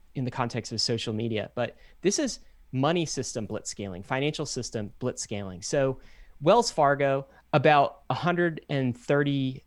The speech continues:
um, uh, a hundred and forty or so billion in market cap, right? And, and we've got Coinbase creeping up on Wells Fargo numbers, right? Like, close to a hundred billion or so. Wouldn't be surprised if it exceeds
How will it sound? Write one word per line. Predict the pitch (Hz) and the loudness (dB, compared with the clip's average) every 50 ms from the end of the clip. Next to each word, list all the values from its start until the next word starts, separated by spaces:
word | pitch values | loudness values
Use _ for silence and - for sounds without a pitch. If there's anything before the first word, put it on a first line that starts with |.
| _ | _
um, | - 131 120 113 113 110 107 117 113 - - - - - - - - - - - - | 0 2 2 4 4 2 0 -2 -4 -10 -12 -14 -16 -16 -20 -20 -20 -20 -20 -10 0
uh, | - 120 - | 2 2 4
a | - | 4
hundred | 113 196 208 220 190 | 4 4 4 4 2
and | 135 131 | 2 -2
forty | - - - 160 156 143 123 117 - | -4 -2 0 0 2 2 0 -2 -4
or | - 117 | -4 -4
so | - - 139 120 113 110 113 - - 127 - | -4 -2 -2 0 0 0 -2 -6 -10 -8 0
billion | - 135 135 135 135 131 123 123 - - | 2 4 4 4 2 2 0 -2 -4 -4
in | 131 113 | -4 -2
market | 110 104 107 107 - 117 - | 0 0 0 -2 -4 -10 -10
cap, | - 107 85 76 - - | -6 -6 -6 -6 -4 -2
right? | 110 117 139 - - - - _ - - - | 0 0 0 -2 -6 -14 -20 _ -14 -4 -2
And, | 165 170 - - | -2 -2 0 0
and | 175 180 | 2 2
we've | 196 196 | 2 6
got | - 233 - - | 6 4 4 4
Coinbase | - - 180 196 220 208 160 - 107 101 92 87 95 - - - - - _ - _ _ _ | 0 -2 -2 0 0 0 0 0 -2 -2 -2 -4 -6 -8 -12 -12 -16 -20 _ -20 _ _ _
creeping | - - 190 190 - 180 160 147 | 0 0 0 2 4 2 4 4
up | 147 143 - - - | 4 2 2 -2 -2
on | 135 127 127 123 127 - - | 0 0 2 0 0 -2 -2
Wells | - 123 139 - | -2 -2 0 2
Fargo | - 156 - - 202 | 2 2 2 2 -2
numbers, | 117 95 92 - - - - - | -2 -2 -4 -8 -10 -14 -10 -4
right? | - 117 - - | -4 -2 -2 -2
Like, | - 120 120 - _ _ - | -4 -8 -8 -8 _ _ -18
close | - - 131 120 - | -2 -2 -2 -2 0
to | - 113 | -2 -2
a | |
hundred | 104 127 139 139 135 127 113 | -2 -2 0 0 -2 -2 0
billion | - 135 135 135 135 135 131 - | 0 2 2 2 0 -2 -4 -4
or | - - 120 | -4 -4 -4
so. | 113 - - 123 117 113 113 113 113 - - - _ _ | -4 -2 -2 0 2 2 2 2 0 -4 -16 -20 _ _
Wouldn't | 139 147 151 151 | 2 2 2 2
be | 147 | 0
surprised | 131 - 131 - - 147 139 135 131 - | 0 0 -6 -2 0 2 2 2 2 -2
if | 139 127 | -6 -8
it | - - - | -10 -10 -10
exceeds | - 131 - - - - 151 160 160 147 120 104 101 - - | -10 -8 -8 -8 -6 -4 -4 -2 -2 -2 -2 -4 -6 -10 -14